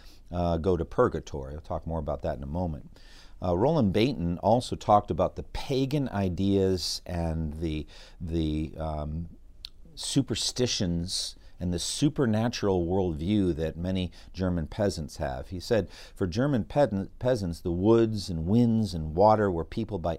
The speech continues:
elves, gnomes, fairies, mermen and mermaids, sprites and witches.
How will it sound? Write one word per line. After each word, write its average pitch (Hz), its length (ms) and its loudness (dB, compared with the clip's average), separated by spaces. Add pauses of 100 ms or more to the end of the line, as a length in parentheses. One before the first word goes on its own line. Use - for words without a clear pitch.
elves, 107 640 0
gnomes, 101 680 0 (100)
fairies, 98 540 2 (340)
mermen 110 600 4
and 80 200 -2
mermaids, 101 640 2
sprites - 760 -2
and 85 180 -4
witches. 104 520 -4